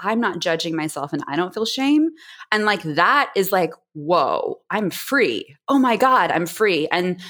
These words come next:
that to me is, like, the, the value, like, it's invaluable, right? Like, it's something that I wish for everybody <laughs> just to get to a point where you're like, "That's what you think?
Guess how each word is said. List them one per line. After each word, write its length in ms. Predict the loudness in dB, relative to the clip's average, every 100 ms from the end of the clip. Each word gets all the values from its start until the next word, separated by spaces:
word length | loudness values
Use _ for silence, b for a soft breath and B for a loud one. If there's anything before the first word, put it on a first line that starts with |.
| B B B _ _ _ _ _ _ -6
that 340 | 0 2 2 -2
to 80 | 0
me 300 | 0 2 2
is, 180 | 0 -2
like, 460 | -4 -4 -8 -20 _ _ _ _ -20 -18
the, 200 | -8 -4 -2
the 120 | -2
value, 640 | -4 0 2 2 2 -2 -2
like, 160 | 0 0
it's 140 | -2
invaluable, 1040 | -2 -2 -4 -4 -6 -8 -8 -8 -8 -8 -8
right? 300 | -4 -4 -4
Like, 160 | -6
it's 160 | -6 -8
something 440 | -4 -4 -2 0
that 100 | 0
I 100 | 0
wish 260 | 0 -2 -4
for 160 | -6 -10 -6
everybody 760 | -6 -4 -4 -2 -4 -2 -2 -2 -6
<laughs> 200 | -10 -4
just 240 | -2 -2
to 80 | -2
get 200 | 0 0
to 140 | 0 0
a 160 | 0
point 280 | -4 -4 -2
where 100 | -2
you're 140 | 0 0
like, 340 | 0 -4 -10 _ _ _ _ _ _ _ _ _ _ _ _
"That's 280 | -10 -8 -6
what 100 | -6
you 120 | -6
think? 420 | -6 -4 -4 -4